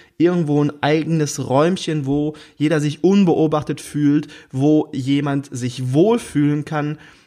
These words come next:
dort das Jobinterview zu führen. Biete natürlich Wasser an, aber vielleicht stellst du auch im Getränkekühler ein paar coole Getränke. Ähm, ich weiß gar nicht, ob ich hier überhaupt Namen nennen darf. Ich habe vorhin noch gesagt, Werbung gibt's hier nicht.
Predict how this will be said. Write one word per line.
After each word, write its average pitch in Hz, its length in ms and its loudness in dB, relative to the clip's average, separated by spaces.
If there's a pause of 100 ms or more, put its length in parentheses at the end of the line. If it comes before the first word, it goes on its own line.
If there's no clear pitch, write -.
(120)
dort 147 440 0
das 151 200 -2
Jobinterview 151 540 0
zu - 180 -8
führen. 135 400 -2 (380)
Biete 165 580 0
natürlich 135 680 0
Wasser 156 420 0
an, 175 180 -2
aber 143 220 -2
vielleicht 143 280 -4
stellst 165 380 0
du - 60 -2
auch 139 260 -4
im 135 180 -2
Getränkekühler 160 680 -4
ein 151 100 -4
paar 147 140 -4
coole 190 260 2
Getränke. 151 680 0 (480)
Ähm, 135 800 2
ich - 380 -8
weiß 120 200 0
gar 120 100 -2
nicht, 117 100 -4
ob 110 80 -4
ich - 80 -12
hier 127 100 -2
überhaupt 113 180 0
Namen 143 300 0
nennen 113 180 -4
darf. 104 220 -6
Ich 123 80 -8
habe 127 120 -4
vorhin - 320 0
noch 233 140 2
gesagt, 135 380 -2 (240)
Werbung 131 420 0
gibt's 170 220 -8
hier 117 100 -4
nicht. 165 220 -6